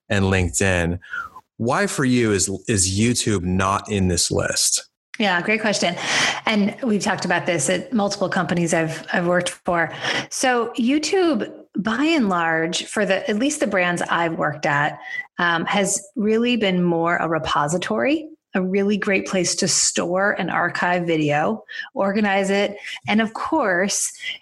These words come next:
Speaker 2: utilize keywords and tagging so it serves it up through organic search across all the Google properties.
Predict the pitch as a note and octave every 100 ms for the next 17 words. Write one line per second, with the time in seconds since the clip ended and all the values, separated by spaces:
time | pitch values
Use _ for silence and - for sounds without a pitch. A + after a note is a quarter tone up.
0 | _ A3 A3 G#3 G3 G3+ G3 - - A3
1 | F#3+ F#3 F#3 F3+ E3+ - F3+ F3 E3+ E3
2 | D3 F3 - F#3 F3 E3 E3 D#3+ D#3+ -
3 | - E3+ E3 D#3+ D#3+ - E3+ D#3 D#3 D3
4 | - E3 D3+ G3 F3+ - - E3+ E3+ F3
5 | E3+ E3 - - - - G#3 -